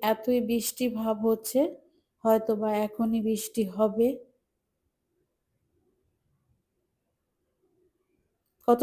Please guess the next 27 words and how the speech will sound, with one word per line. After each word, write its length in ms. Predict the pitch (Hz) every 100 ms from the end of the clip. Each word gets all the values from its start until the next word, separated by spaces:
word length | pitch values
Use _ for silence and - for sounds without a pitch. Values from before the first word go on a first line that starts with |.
| 254
সুন্দর 380 | 277 254 254 277
লাগছে 400 | 269 254 - 254
আকাশটা, 480 | 247 240 247 240 - 247
আকাশে 260 | 233 262 285
কিন্তু 260 | 269 269 277 226
বৃষ্টি, 440 | 240 240 247 - 208
তারপরও 520 | 233 233 247 247 277 269 240
আকাশকে 500 | 247 247 - - 262 294 - _ _ _ _ _ -
অনেক 340 | 269 294 294 277
রূপে 380 | 262 262 277 277 311 - _ _ _ _ _ -
সাজিয়ে 480 | - 240 233 247 254
রেখেছে 480 | 240 233 233 220 240
মহান 340 | 220 226 233 226
আল্লাহ 360 | 220 226 226 220 220
পাক। 220 | 220 233 - _ -
আমার 240 | 202 220
কাছে 240 | 220 214 220
তো 100 | 233 233
ভীষণ 360 | 247 254 302 240
ভালো 220 | 208 202
লাগছে 400 | 208 196 - - 277 - - - _ _ -
এই 140 | 214 214
বাহিরের 600 | 214 208 226 226 220 226 - -
আর 160 | 196 190 - 202
আকাশের 400 | - 220 - 214 196
দৃশ্যটা 460 | 196 - 214 214
দেখতে। 400 | 196 202 - -